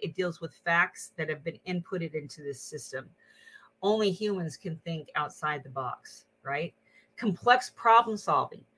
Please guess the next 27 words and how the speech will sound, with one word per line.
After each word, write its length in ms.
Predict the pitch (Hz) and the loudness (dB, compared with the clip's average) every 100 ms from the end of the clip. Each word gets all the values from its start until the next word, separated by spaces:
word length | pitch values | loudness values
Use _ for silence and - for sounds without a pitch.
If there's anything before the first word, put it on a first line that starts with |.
| _ _ - | _ _ -2
being 240 | 220 240 | 0 2
able 240 | 233 226 202 | 2 4 2
to 100 | 196 | 0
see 240 | 214 202 | 0 0
both 440 | 175 196 196 208 | 0 2 4 2
people's 420 | - 220 - 190 - | 0 -6 0 -2 -2
positions, 680 | 190 170 175 - 135 131 175 170 | -6 -4 -4 -6 -10 -10 -10 -2
both 240 | 185 190 | -2 0
the 100 | 214 | 0
emotional 800 | 190 185 202 - - 160 139 131 _ | 2 2 0 -2 -4 -6 -6 -10 _
position, 540 | 160 143 139 - - - _ _ _ _ - | -6 0 0 -2 -12 -14 _ _ _ _ -6
right? 380 | 160 160 190 190 | 0 2 2 2
And 160 | 175 165 | 0 0
feel 540 | - - 220 214 156 | -4 -8 -2 -2 -4
it, 260 | - - - _ | -10 -16 -20 _
actually 380 | 170 196 - 214 | 4 4 -2 -6
feel 380 | - - 196 147 | -6 2 2 2
it. 100 | - 147 | -2 -4
That 180 | 151 - | -4 -2
empathy 420 | 190 175 - 143 - | -4 -4 -10 -12 -12
piece 340 | 143 127 - | -14 -12 -14
is 120 | 139 | -8
really 180 | 151 147 | -6 -4
important. 520 | 135 131 147 - 123 - - - - _ _ | -6 -6 -6 -8 -14 -20 -20 -20 -20 _ _
Agility 680 | 185 170 233 247 214 175 147 | 2 6 8 10 8 6 2
and 80 | 147 | -2
adaptability, 960 | 147 180 - 160 196 208 202 160 - | 6 6 6 0 4 4 4 0 -8